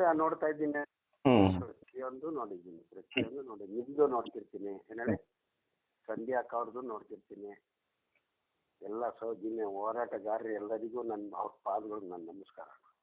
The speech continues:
Speaker 2: Thank you ಅಣ್ಣ, thank you, thank you. ಹಂಗೇನಿಲ್ಲ ಅಣ್ಣ, ನಾವ್ ಸತ್ಯಕ್ಕೆ ಹೋರಾಟ. ಆ ಬರೀ ಸೌ-, ಸೌಜನ್ಯ ಏನಿದು ಟ್ರಂಪ್ ಕಾರ್ಡ್ ಅಷ್ಟಣ್ಣ, ಅಲ್ಲಿ ಭಾಳ ಆಗಿದಾವೆ. ಎಲ್ಲ ಅಲ್ಲಿ ಹೋಗಿರ್ತಕ್ಕಂಥದ್ದು ಎಲ್ಲ ಹಿಂದೂಗಳೇ, ಹಿಂದೂ ಹೆಣ್ಮಕ್ಳು,
Speaker 1: ಗೊತ್ತಾಯ್ತು.
Speaker 2: ಗಂಡ್ಮಕ್ಳು,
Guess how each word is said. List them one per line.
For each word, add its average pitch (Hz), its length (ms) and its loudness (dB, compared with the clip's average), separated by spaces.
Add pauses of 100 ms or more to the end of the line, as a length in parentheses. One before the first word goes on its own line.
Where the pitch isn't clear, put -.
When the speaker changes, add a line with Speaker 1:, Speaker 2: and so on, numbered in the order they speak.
(460)
Speaker 2:
Thank 123 320 10
you 120 80 12
ಅಣ್ಣ, 110 100 12
thank 104 400 10
you, 101 140 4
thank 98 200 10
you. 104 120 12
ಹಂಗೇನಿಲ್ಲ 131 480 12
ಅಣ್ಣ, 123 100 12 (380)
ನಾವ್ 123 140 12
ಸತ್ಯಕ್ಕೆ 160 400 10
ಹೋರಾಟ. 156 200 12
ಆ 127 80 12
ಬರೀ 143 180 12
ಸೌ-, 139 400 12
ಸೌಜನ್ಯ 170 420 12
ಏನಿದು 185 440 12
ಟ್ರಂಪ್ 170 340 10
ಕಾರ್ಡ್ 175 220 12
ಅಷ್ಟಣ್ಣ, 147 280 12
ಅಲ್ಲಿ 127 280 12
ಭಾಳ 127 320 12
ಆಗಿದಾವೆ. 156 460 12 (420)
ಎಲ್ಲ 139 240 12
ಅಲ್ಲಿ 139 200 12
ಹೋಗಿರ್ತಕ್ಕಂಥದ್ದು 156 680 12
ಎಲ್ಲ 151 160 12
ಹಿಂದೂಗಳೇ, 143 680 12 (380)
ಹಿಂದೂ 151 200 12
ಹೆಣ್ಮಕ್ಳು, 147 260 12
Speaker 1:
ಗೊತ್ತಾಯ್ತು. 120 220 12
Speaker 2:
ಗಂಡ್ಮಕ್ಳು, 135 680 12